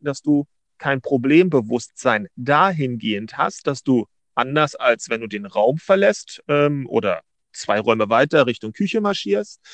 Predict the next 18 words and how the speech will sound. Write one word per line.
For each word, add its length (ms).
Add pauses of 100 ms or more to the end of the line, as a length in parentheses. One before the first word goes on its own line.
(160)
dass 140
du 100
erstmal 600 (220)
Wohnungstüren 760
zu 200
öffnen 420
hast. 320
Schlüssel, 480
Schlüssel 360
rumfummeln, 720
man 140
muss 160
die 120
Tür 220
aufmachen. 400
Schritt 260
Nummer 200 (1080)
drei, 160